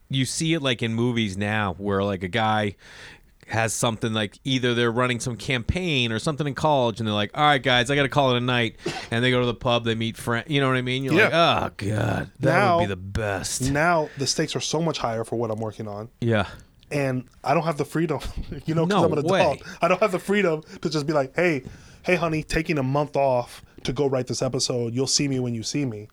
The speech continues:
Speaker 1: Yeah.
Speaker 2: No, I'm
Speaker 1: She'd be
Speaker 2: juggling.
Speaker 1: like, "Are you out of your goddamn mind?"
Speaker 2: For real.
Speaker 1: Do you
Speaker 2: You know,
Speaker 1: cook
Speaker 2: you
Speaker 1: at home?
Speaker 2: Huh?
Speaker 1: Do you cook at home?
Speaker 2: Uh, very rarely.
Speaker 1: You work the grill?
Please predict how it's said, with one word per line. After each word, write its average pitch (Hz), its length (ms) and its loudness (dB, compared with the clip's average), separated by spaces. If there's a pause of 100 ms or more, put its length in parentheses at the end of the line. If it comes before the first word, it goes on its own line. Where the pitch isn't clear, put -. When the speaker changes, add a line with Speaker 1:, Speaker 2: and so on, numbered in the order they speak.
Speaker 1:
Yeah. 98 280 -2 (280)
Speaker 2:
No, 139 360 -6
I'm 120 80 -4
Speaker 1:
She'd - 20 -2
be 120 40 -2 (140)
Speaker 2:
juggling. 107 180 4
Speaker 1:
like, 95 120 -2 (200)
"Are 117 60 0
you 170 100 4
out 220 60 6
of 208 60 -2
your 214 100 0
goddamn 214 400 2
mind?" 214 300 0 (500)
Speaker 2:
For 110 240 -8
real. 107 320 -14
Speaker 1:
Do - 80 4
you - 60 4
Speaker 2:
You 175 60 4
know, 143 60 6
Speaker 1:
cook 151 60 2
Speaker 2:
you 165 80 6
Speaker 1:
at 147 40 6
home? 175 220 0 (240)
Speaker 2:
Huh? 175 160 0 (160)
Speaker 1:
Do 98 80 -2
you 120 80 2
cook 143 220 -2
at 156 80 -2
home? 180 180 -2 (540)
Speaker 2:
Uh, 120 380 0
very 131 320 0
rarely. 113 380 -4 (260)
Speaker 1:
You 101 140 -2
work 104 140 -2
the 107 80 -6
grill? 135 360 0